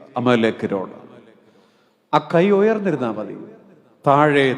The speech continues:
താഴ്വരയിലെ യുദ്ധക്കളത്തിലെ ആയുധങ്ങളല്ല, അകലങ്ങളിലെ പർവ്വതത്തിന്റെ മുകളിൽ ഒരു വൃദ്ധന്റെ കയ്യാ. എന്റെ പ്രിയപ്പെട്ടവരെ, നിന്റെ വീട്ടിൽ പ്രാർത്ഥനാപ്പായിൽ നമ്മുടെ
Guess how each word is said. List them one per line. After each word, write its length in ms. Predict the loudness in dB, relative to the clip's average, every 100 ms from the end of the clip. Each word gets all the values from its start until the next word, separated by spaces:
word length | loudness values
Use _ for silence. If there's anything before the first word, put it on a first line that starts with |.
| 0
താഴ്വരയിലെ 640 | 2 4 4 4 2 0
യുദ്ധക്കളത്തിലെ 1120 | -2 -4 -4 -2 -2 0 2 2 0 -2 -2 -6 -20 -6
ആയുധങ്ങളല്ല, 920 | 0 2 2 0 -4 -4 -6 -6 -10 -12 -20 -20 -20 _ _ _ _ _ -2
അകലങ്ങളിലെ 680 | 2 4 2 2 2 4 2 -2 -10 -10 -4
പർവ്വതത്തിന്റെ 640 | 0 2 2 0 -2 -4
മുകളിൽ 420 | -4 -2 0 2 2
ഒരു 100 | 0
വൃദ്ധന്റെ 580 | -2 -4 -6 -6 -6 -6
കയ്യാ. 320 | -4 -4 -6 -8 -18 -20 _ _ _ _ _ _ 0
എന്റെ 140 | 0
പ്രിയപ്പെട്ടവരെ, 840 | 2 0 0 0 0 0 -2 -6 -12 -20 -20 -20 _ -4
നിന്റെ 280 | 0 2 2
വീട്ടിൽ 540 | 2 0 -6 -8 -14 -20 -20 -4
പ്രാർത്ഥനാപ്പായിൽ 920 | 0 0 0 -4 -4 -2 -2 -2 -4 -12 -18 -20 -6
നമ്മുടെ 440 | -4 0 0 0